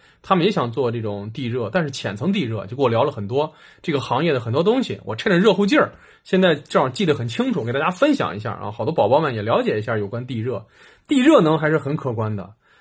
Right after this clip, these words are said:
啊。我记得看以前一个数据，就是可能我们用个百分之二就够，好像是，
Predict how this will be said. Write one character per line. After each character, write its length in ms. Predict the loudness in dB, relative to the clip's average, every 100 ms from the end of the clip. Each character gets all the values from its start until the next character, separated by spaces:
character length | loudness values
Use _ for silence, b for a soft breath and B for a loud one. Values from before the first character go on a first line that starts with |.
| b
啊。 100 | -4
我 100 | -2
记 160 | 0 2
得 80 | 2
看 220 | 2 -2
以 40 |
前 300 | -2 -2 -2
一 80 | -2
个 80 | -4
数 220 | -2 -2
据， 160 | -2 -4
就 100 | -4
是 120 | -6
可 100 | -6
能 220 | -4 -2
我 100 | -2
们 100 | -2
用 140 | -2 -2
个 60 |
百 160 | -4 -4
分 100 | -4
之 100 | 0
二 240 | 2 0
就 140 | -4 -6
够， 220 | -2 -2
好 140 | -4
像 240 | -6 -6 -6
是， 280 | -6 -6